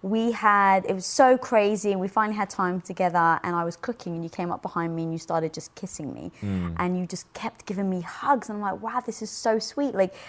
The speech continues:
Speaker 1: I really, like, touch, physical touch to me is very important.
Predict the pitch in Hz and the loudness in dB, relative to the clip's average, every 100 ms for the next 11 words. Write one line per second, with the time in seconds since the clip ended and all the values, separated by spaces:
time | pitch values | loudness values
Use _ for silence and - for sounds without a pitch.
0 | - - 208 185 202 220 214 196 165 156 | -4 4 4 4 0 2 2 2 2 2
1 | - - 185 - 202 180 - 180 - - | 0 2 2 0 -6 -6 -6 -6 -6 -6
2 | - 160 143 139 143 160 302 294 - 107 | -6 -6 -4 -4 -4 -4 -4 -2 -4 -8